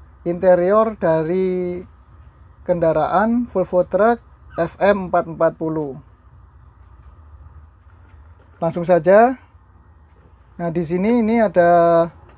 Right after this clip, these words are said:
steering wheel. Nah, ini adalah steering wheel. Ini untuk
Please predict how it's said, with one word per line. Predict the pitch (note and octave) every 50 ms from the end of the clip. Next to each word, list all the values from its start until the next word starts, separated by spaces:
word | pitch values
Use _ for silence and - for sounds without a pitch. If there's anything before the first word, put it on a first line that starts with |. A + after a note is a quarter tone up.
| - - - -
steering | - - - F#3+ F#3 F#3 F3 F3
wheel. | F3+ G3 A3+ C#4 F#4 - - - - - - - _ - - - - - - - - _ - - - -
Nah, | D#3
ini | D#3+ F3
adalah | F3 F3 F3+
steering | F3+ F#3 F3+ F3 E3+ E3 E3
wheel. | F3+ G#3+ C#4+ - - - - - - - - - - - - - - - - - - - - - - - - - - - - - - - - - _ - - - - - - - - - - - - - - - - - - - - - - - - F#3
Ini | F#3+ G#3+ A3 A3 G#3
untuk | F#3+ F3 F#3+ F#3 F#3+ F#3+ F#3+ F#3+ F#3+ F#3+ F#3+ F#3+